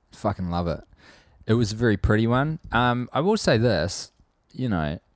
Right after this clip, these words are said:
I feel like I've sort of got a, a propensity, I was gonna say recent, it's kinda lifelong, for sort of, like,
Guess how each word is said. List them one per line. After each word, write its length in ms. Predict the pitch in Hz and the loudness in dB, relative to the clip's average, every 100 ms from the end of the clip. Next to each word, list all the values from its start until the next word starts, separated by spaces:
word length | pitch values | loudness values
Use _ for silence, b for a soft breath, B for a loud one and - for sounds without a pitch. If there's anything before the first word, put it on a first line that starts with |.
| _ _ _ - - - - - - _ | _ _ _ -12 -10 -10 -12 -12 -14 _
I 80 | 127 | -6
feel 140 | 185 | -2
like 140 | 180 143 | -2 -2
I've 140 | 107 | -4
sort 180 | - 113 | -4 -4
of 100 | 95 | 0
got 120 | 110 | 0
a, 300 | 98 92 98 | 0 0 -4
a 40 | |
propensity, 840 | 90 - 92 98 95 - 92 82 82 | -4 -8 -6 -4 -6 -6 -4 -4 -6
I 20 | 123 | -8
was 100 | 113 | -6
gonna 100 | 135 | -4
say 140 | 117 | -2
recent, 460 | 87 90 90 87 76 | -2 -2 -2 -4 -6
it's 100 | 104 | -8
kinda 200 | - 104 | -4 -4
lifelong, 600 | 85 80 - 85 82 85 | -2 -4 -4 -4 -4 -6
for 160 | - 101 | -6 -2
sort 200 | 110 98 | 0 -2
of, 140 | 87 | -2
like, 340 | 95 90 - | -4 -4 -10